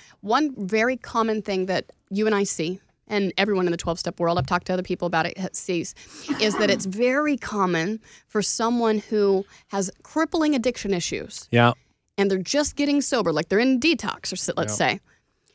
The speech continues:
Speaker 1: And they'll say, "Oh, well, I'm super spiritual. You don't know my relationship with God."
Speaker 2: <laughs> We smile at such a Sally.
Speaker 1: I smile at such a Sally 'cause they don't understand that their faith and belief must be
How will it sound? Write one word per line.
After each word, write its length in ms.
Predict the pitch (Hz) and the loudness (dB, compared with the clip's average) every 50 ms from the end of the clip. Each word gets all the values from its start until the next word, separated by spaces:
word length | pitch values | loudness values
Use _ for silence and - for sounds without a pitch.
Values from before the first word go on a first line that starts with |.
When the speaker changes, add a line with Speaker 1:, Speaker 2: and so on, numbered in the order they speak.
| _ _ _ - | _ _ _ -2
Speaker 1:
And 160 | 185 202 208 | 0 2 4
they'll 160 | 214 220 233 | 4 4 2
say, 440 | 220 - - 214 202 190 190 190 202 - _ _ _ _ _ _ - | 2 2 2 2 2 2 2 0 -4 -8 _ _ _ _ _ _ 4
"Oh, 140 | 269 247 | 6 6
well, 160 | 196 175 165 - | 8 6 4 4
I'm 180 | 190 226 277 226 | 4 4 4 4
super 320 | - - 208 247 240 185 | 2 2 0 0 0 0
spiritual. 540 | 165 - - - 151 117 - - - - - - | -2 -2 -2 -2 -2 -2 -2 -4 -6 -6 -6 -2
You 100 | - 214 | 0 2
don't 140 | 240 226 214 | 4 4 4
know 80 | 202 190 | 4 4
my 80 | 180 165 | 4 2
relationship 480 | 160 143 127 156 - 160 156 - - | 2 0 -2 -2 -2 -2 -4 -4 -6
with 100 | - 165 | -8 -4
God." 280 | - 185 190 - - - - - - - - - - - - - - - | -2 0 0 0 -2 -2 -4 -6 -6 -6 -8 -8 -8 -10 -10 -10 -6 -2
Speaker 2:
<laughs> 640 | - 147 117 - 143 - - 95 - - - 117 - - _ _ _ 120 135 139 294 143 143 - - - - | -2 0 0 0 -2 -2 -2 -2 -2 -2 -4 -6 -6 -8 _ _ _ -4 0 2 4 4 4 2 0 -4 -8
We 200 | - - 127 143 | -4 0 2 2
smile 460 | 131 - - 127 120 123 131 135 127 | 2 2 0 2 2 4 4 4 4
at 100 | 117 123 | 2 0
such 240 | 110 - 139 117 101 | -2 -4 -4 -2 -2
a 80 | 117 110 | -4 -4
Sally. 320 | - - 113 110 123 143 | -2 -2 0 2 2 2
Speaker 1:
I 20 | 117 | 2
smile 420 | 107 110 110 240 214 214 226 240 | 2 2 4 4 4 4 4 2
at 100 | 233 - | 0 -2
such 280 | - - 220 226 - - | -2 -2 -2 -4 -4 -4
a 40 | 214 | -4
Sally 500 | - - 240 247 269 269 240 202 190 190 | -2 -2 0 0 0 0 0 0 -2 -2
'cause 280 | - - 202 190 - - - | -4 -4 -6 -6 -6 -4 -2
they 140 | 208 202 | -2 0
don't 180 | 202 208 214 214 | 2 2 2 2
understand 460 | 214 208 202 202 - - 208 208 196 196 | 2 0 -2 -4 -6 -4 -2 -2 0 0
that 140 | 185 180 - | -2 -2 -4
their 100 | 185 185 | -6 -6
faith 280 | - - 220 233 226 | -4 -4 -6 -4 -4
and 80 | 233 220 | -2 -2
belief 300 | 214 202 202 202 202 - | -2 -2 -2 -2 -2 -2
must 240 | - 262 320 - - | -4 -4 -4 -6 -6
be 300 | - 247 226 214 214 202 | -4 -4 -2 -2 -4 -4